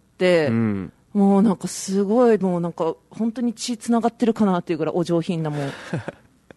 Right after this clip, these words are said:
Speaker 1: 「お久しぶりです」みたいな。
Speaker 2: へー。
Speaker 1: 生徒、生徒会長やってるとか、中学生で。
Speaker 2: すげえ。
Speaker 1: あー、そう、すごいですね。<laughs>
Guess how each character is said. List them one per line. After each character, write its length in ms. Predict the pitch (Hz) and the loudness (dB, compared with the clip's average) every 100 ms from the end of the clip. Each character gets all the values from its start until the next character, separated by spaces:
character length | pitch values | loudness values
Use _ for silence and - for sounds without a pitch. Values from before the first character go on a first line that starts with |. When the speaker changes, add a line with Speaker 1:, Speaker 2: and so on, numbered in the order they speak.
| _ 196 | _ -4
Speaker 1:
「お 20 | |
久 160 | - | -2
し 140 | 214 226 | -2 -2
ぶ 80 | 226 | 0
り 80 | |
で 100 | 220 233 | 0 0
す」 280 | 220 202 185 | 0 2 0
み 100 | 170 | -4
た 140 | 151 | -8
い 40 | 143 | -6
な。 60 | |
Speaker 2:
へ 0 | |
ー。 720 | 120 120 127 127 127 131 131 135 | -2 2 4 6 6 6 6 6
Speaker 1:
生 340 | 135 135 135 | 6 6 4
徒、 40 | 123 | 4
生 160 | 220 | 2
徒 120 | 214 208 | 2 0
会 180 | 226 | -2
長 180 | 190 185 160 | -2 -4 -4
や 80 | |
っ 20 | 151 | -6
て 140 | 156 | -8
る 80 | 147 | -8
と 100 | 147 | -8
か、 80 | - | -8
中 260 | - 170 | -2 0
学 160 | 156 - | 0 -4
生 140 | - 143 | -6 -4
で。 60 | |
Speaker 2:
す 160 | - 80 | -6 -8
げ 140 | - 60 | -10 -10
え。 400 | 60 60 50 - _ - | -10 -12 -12 -16 _ -12
Speaker 1:
あ 380 | 180 208 202 196 | -4 -2 0 -2
ー、 40 | |
そ 320 | 226 214 202 | -2 -2 0
う、 40 | 190 | -4
す 160 | - | -6
ご 220 | 185 175 | -2 0
い 40 | 175 | 0
で 80 | 175 | -4
す 140 | - | -2
ね。 380 | 190 226 240 | 0 2 4
<laughs> 60 | 233 | 4